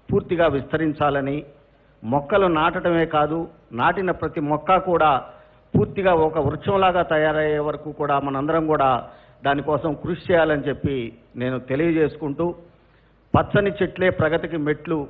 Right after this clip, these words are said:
అనే నినాదంతోటి ఈ రోజున జగనన్న ఇచ్చినటువంటి ఈ సందేశాన్ని మనం ముందుకు తీసుకువెళ్ళే విధంగా,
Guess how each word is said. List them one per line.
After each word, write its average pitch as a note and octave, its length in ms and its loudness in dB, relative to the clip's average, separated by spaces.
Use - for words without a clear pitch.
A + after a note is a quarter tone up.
అనే C#3+ 340 -2
నినాదంతోటి D#3 960 2
ఈ C3+ 80 -2
రోజున E3+ 360 4
జగనన్న E3 420 2
ఇచ్చినటువంటి D3+ 640 -2
ఈ C3+ 360 -6
సందేశాన్ని D#3 840 0
మనం C3+ 400 0
ముందుకు G3 380 0
తీసుకువెళ్ళే E3+ 540 0
విధంగా, D#3 600 2